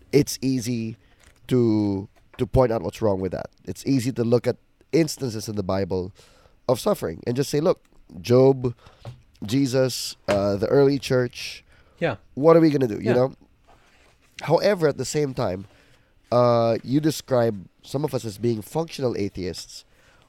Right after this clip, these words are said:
Speaker 1: of just embra-, you know, just choosing because of the difficulty of holding on to the reality of suffering and at the same time these great promises of God, just holding on to both is just so difficult.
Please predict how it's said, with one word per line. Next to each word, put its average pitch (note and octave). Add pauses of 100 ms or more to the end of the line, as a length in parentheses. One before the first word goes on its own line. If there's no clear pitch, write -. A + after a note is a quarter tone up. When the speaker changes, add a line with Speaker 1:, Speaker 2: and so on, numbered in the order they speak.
(100)
Speaker 1:
of B2+
just C3 (160)
embra-, B2+ (100)
you D3+
know, D3+
just D3 (100)
choosing C3 (500)
because E3+
of E3+
the E3+
difficulty D3
of -
holding D#3+
on C#3
to B2+ (640)
the B2
reality C#3+
of C#3+
suffering A2+
and B2
at C3+
the B2
same C#3+
time B2+
these C3+
great D3 (160)
promises C3+
of F2+
God, G#2+ (560)
just D#3
holding F3
on D3
to C3
both C#3
is A2
just A#2+
so F3
difficult. C#3+